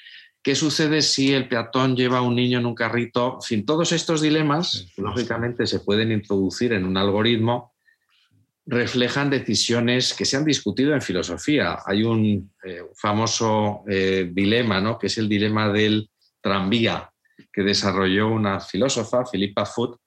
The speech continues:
Speaker 1: que precisamente hace referencia a estos dilemas con ejemplos muy parecidos. ¿Qué haces?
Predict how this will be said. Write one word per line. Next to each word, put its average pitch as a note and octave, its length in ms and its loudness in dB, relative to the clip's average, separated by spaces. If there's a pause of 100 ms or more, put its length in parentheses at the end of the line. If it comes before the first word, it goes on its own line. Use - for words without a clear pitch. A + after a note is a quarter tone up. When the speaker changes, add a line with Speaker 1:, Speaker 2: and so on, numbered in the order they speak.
(380)
Speaker 1:
que G2+ 100 -4
precisamente A2 580 0
hace A2+ 200 -2
referencia G#2 580 0
a A2+ 40 2
estos A2 260 -2
dilemas G#2 480 0
con F#2 320 -4
ejemplos D3 480 0
muy C#3+ 100 2
parecidos. G#2+ 760 0
¿Qué C#3 60 0
haces? D3 560 -2